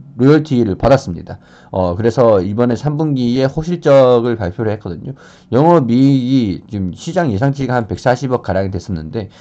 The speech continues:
지금 한 이백사십육억이 나면서 시장 예상치보다, 어, 그 전년 동기 대비해서 백삼십사 프로의 영업이익 이백사십육억 원을 발표를 했어요. 이게, 어, 얀센에다가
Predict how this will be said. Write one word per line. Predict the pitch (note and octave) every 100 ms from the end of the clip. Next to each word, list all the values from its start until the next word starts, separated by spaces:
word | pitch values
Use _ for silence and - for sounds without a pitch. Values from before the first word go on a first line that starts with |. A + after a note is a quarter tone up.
| - _
지금 | - A#2+ C3
한 | B2+
이백사십육억이 | F#2 A#2 C#3 C3 C3 F2+ G#2 C#3 B2+
나면서 | F2+ D#2+ D#2+ C3 C3
시장 | C3 - D3 C3+
예상치보다, | F#2 G2+ A2 - A2 F2+ B2 C3 C#3+ - -
어, | F2+ E2+ D2 E2 - -
그 | G2 F#2 E2+ -
전년 | - A2+ C#3 E3 D3+
동기 | A2 A2+ A#2+
대비해서 | G#2 F#2 D#2+ E2 E2 _
백삼십사 | G2 C#3 C#3 C3 G2 F#2+
프로의 | - C#3 A#2 B2 C#3 C#3+ - _ _
영업이익 | G2 G#2+ A2+ F2+ E2+ E2 -
이백사십육억 | G2+ A#2 G#2+ G#2 F#2+ F2+ A2 B2+
원을 | A2+ F#2 D#2
발표를 | - F#2 G#2+ F2
했어요. | D#2 F2+
이게, | G#2 C3+ D3+ E3 D#3+ - - -
어, | F#2+
얀센에다가 | G2+ B2 D#3+ D3 A2 G#2 G#2 C#2+